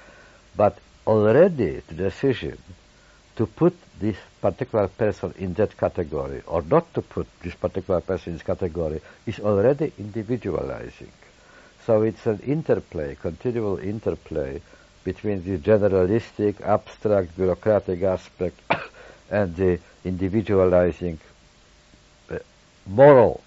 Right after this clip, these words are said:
in fact, practice of relationship <coughs> between social worker and the welfare recipient. Um, being social worker is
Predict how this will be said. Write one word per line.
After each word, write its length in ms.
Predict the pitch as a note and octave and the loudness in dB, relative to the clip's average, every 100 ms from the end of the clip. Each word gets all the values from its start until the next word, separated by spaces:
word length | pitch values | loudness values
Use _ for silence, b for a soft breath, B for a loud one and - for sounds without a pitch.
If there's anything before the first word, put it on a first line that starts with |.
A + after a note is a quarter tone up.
| - | -14
in 160 | F2 E2+ | -14 -8
fact, 320 | - E2 - _ b b b b - | -4 -4 -6 _ b b b b -2
practice 460 | A2+ G#2+ - G2 G2+ | 4 4 2 -8 -6
of 100 | F2 | -2
relationship 720 | F#2 G2 - D2+ - C#2 - - _ _ - | 2 2 0 -10 -12 -12 -14 -18 _ _ 2
<coughs> 1160 | G#5 E5+ - - C6 - - - - - - E2 | 4 2 -2 -6 -4 -6 -10 -18 -20 -20 -10 -6
between 500 | G2+ F#2+ G2+ F#2+ F2+ - - | -4 0 0 0 -6 -18 -4
social 340 | G#2+ F#2 G2+ | -2 -2 -2
worker 520 | F#2 F2+ E2 - F2 E2 | 0 0 0 -2 -2 -2
and 100 | E2 | -4
the 80 | |
welfare 360 | F2 F2 D#2+ E2+ | -2 -2 -2 -8
recipient. 580 | D#2 - - - D2+ D2 - _ _ _ _ _ _ _ - - - _ - _ _ - - B B B B B B B B _ - | -10 -12 -14 -10 -10 -12 -20 _ _ _ _ _ _ _ -20 -20 -20 _ -20 _ _ -20 -20 B B B B B B B B _ 2
Um, 580 | A2 A2+ A#2 A2+ G#2+ - _ _ _ _ _ _ _ _ _ _ _ _ _ _ _ _ _ _ _ _ _ _ _ _ _ _ _ _ _ - | 6 8 8 6 4 -4 _ _ _ _ _ _ _ _ _ _ _ _ _ _ _ _ _ _ _ _ _ _ _ _ _ _ _ _ _ -4
being 240 | D3+ A3+ G#3+ | 0 0 -2
social 360 | G#3+ F#3+ G3 | -4 -2 0
worker 380 | F#3+ G3 F3+ F#3+ | 2 2 0 0
is 140 | F3+ | 0